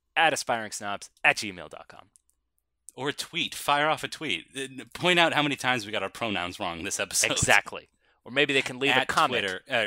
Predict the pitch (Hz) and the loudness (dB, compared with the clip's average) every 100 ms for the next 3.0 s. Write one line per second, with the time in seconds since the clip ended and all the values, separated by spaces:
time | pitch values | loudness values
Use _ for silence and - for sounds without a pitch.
0 | - 131 143 151 - 113 92 92 - - | -2 0 0 0 -2 -2 -2 -6 -14 -14
1 | - 110 107 98 85 82 - - 131 127 | -2 0 0 -6 -6 -6 -12 -8 -6 -2
2 | 127 131 120 123 113 - 147 117 80 - | -2 -4 -6 -6 -4 -4 -2 -4 -6 -12